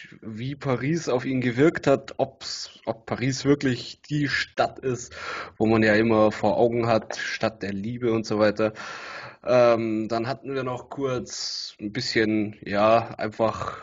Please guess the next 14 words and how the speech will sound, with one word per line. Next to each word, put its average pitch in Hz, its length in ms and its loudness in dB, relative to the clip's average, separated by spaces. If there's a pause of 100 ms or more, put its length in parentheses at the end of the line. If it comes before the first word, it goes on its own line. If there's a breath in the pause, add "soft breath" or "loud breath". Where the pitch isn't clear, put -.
(680 loud breath)
YouTube-Gequatsche, 131 1800 0
so, 107 760 0 (320)
ja, 104 320 4
Streamer 135 500 0
wie 120 80 -2
zum 120 160 -4
Beispiel 120 300 2
Unge, 143 480 6 (920 loud breath)
also - 200 -6
Ungespielt, 127 720 -2
was 123 220 -2
die 123 140 -8
so 113 400 0
machen 117 560 0